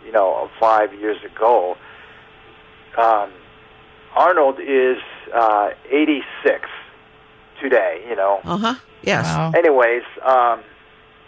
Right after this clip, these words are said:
Speaker 1: my, uh, arteries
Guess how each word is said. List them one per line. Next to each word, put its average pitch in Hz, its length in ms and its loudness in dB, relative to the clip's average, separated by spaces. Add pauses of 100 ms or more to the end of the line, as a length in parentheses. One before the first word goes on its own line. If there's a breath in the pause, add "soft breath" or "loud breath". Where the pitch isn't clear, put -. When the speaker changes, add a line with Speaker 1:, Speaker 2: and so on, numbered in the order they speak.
(600 soft breath)
Speaker 1:
my, 131 420 0 (380)
uh, 113 260 -2
arteries 131 760 2